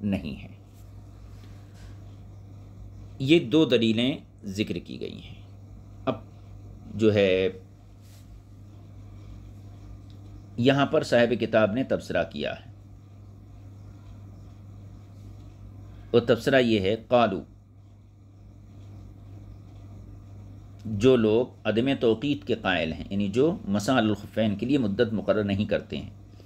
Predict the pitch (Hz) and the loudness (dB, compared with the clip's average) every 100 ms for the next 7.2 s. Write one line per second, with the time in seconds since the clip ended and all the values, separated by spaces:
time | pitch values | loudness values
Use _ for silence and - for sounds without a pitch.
0 | - - - - - - - 120 104 147 | -18 -18 -18 -20 -20 -14 2 4 6 6
1 | 147 113 131 110 117 131 - 131 117 127 | 6 0 -2 -2 2 2 4 2 4 4
2 | 113 110 110 - 120 123 - 110 98 104 | 2 2 -2 -2 2 2 2 -2 0 -2
3 | 98 147 147 147 - 110 104 90 82 76 | 0 -2 2 2 4 0 0 0 2 0
4 | - - - 60 - - - - - - | -4 -10 -10 -10 -14 -18 -20 -20 -20 -20
5 | - - - - - - - - 156 160 | -20 -18 -16 -16 -16 -14 -2 2 6 6
6 | 135 113 98 98 123 110 110 107 87 69 | 4 2 0 0 0 2 0 2 0 -2
7 | 62 - | -8 -8